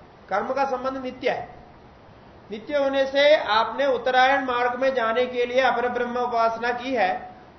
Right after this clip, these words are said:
तो आप दक्षिणायन में मर जाता है तब उत्तरायण का फल मिलेगा।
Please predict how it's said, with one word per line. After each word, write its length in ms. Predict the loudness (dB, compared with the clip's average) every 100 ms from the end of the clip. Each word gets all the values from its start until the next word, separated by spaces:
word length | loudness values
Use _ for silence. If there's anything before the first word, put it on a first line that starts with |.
| -8
तो 120 | -2 2
आप 340 | 2 2 0
दक्षिणायन 560 | -4 -2 2 6 6 6
में 380 | 6 6 4
मर 200 | -2 -2
जाता 360 | 2 2 2 0
है 180 | 0 0
तब 140 | -4
उत्तरायण 460 | -4 0 2 2 2
का 100 | -2
फल 140 | -2
मिलेगा। 380 | -6 -12 -14